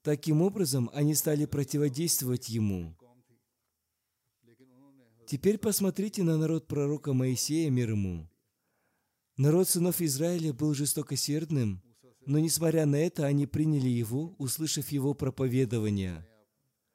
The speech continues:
С другой стороны, народ посланника Аллаха, мир ему и благословение Аллаха, отверг того, кто был лучше, чем пророк Моисей, мир ему. Они были готовы противодействовать ему. Таким образом, началась вереница мучений.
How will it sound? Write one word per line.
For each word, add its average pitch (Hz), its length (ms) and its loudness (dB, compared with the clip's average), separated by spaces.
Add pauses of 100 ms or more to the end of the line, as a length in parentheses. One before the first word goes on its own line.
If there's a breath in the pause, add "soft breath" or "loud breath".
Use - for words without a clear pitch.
(280)
С 135 160 -2
другой 151 280 2
стороны, 156 400 0
народ 156 320 0
посланника 160 500 -2
Аллаха, 156 320 -2
мир 156 200 0
ему 143 120 2
и - 20 2
благословение 127 540 -2
Аллаха, 143 340 -2
отверг 143 440 0
того, 139 360 -2
кто 147 240 -4
был 139 200 0
лучше, 143 420 -2
чем 143 220 -2
пророк 139 400 -2
Моисей, 131 420 0
мир 123 220 2
ему. 120 280 0 (360 loud breath)
Они 156 320 2
были 170 220 2
готовы 143 420 0
противодействовать 139 960 -2
ему. 107 440 -2 (640)
Таким 151 340 0
образом, 170 380 2
началась 143 480 0
вереница 139 540 0
мучений. 131 680 0